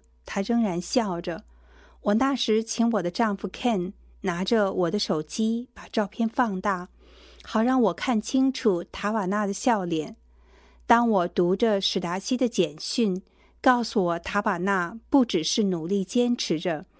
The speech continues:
而且还勇敢地用微笑来面对着这最后一波的挑战。好吧，我要好好的亲眼看个仔细。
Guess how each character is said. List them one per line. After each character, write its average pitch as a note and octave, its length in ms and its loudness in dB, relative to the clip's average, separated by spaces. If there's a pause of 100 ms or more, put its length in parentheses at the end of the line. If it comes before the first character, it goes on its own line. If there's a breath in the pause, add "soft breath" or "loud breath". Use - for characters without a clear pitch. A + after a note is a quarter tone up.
(400 soft breath)
而 - 140 2
且 A3+ 140 2
还 F#3+ 160 -4
勇 G3 340 0
敢 F#3 320 -2
地 E3 300 -4
用 A#3 220 2
微 A#3+ 200 2
笑 F#3+ 440 0 (460)
来 F3+ 200 2
面 A3+ 260 4
对 G3+ 280 4
着 F3+ 320 -4 (240)
这 G#3+ 160 6
最 A#3+ 260 0
后 A#3+ 240 0
一 G3 140 0
波 F#3+ 240 -2
的 F#3+ 100 -4
挑 D#3+ 300 -8
战。 E3+ 280 -4 (540 soft breath)
好 F3 220 -4
吧， E3+ 280 -4 (440 soft breath)
我 G3+ 100 4
要 A3 160 6
好 F#3 260 0
好 A3+ 320 2
的 F#3+ 280 -2 (360)
亲 C4+ 360 4
眼 F3 320 0
看 A3+ 200 0
个 F#3+ 120 -2
仔 D#3 240 -8
细。 F#3+ 400 -4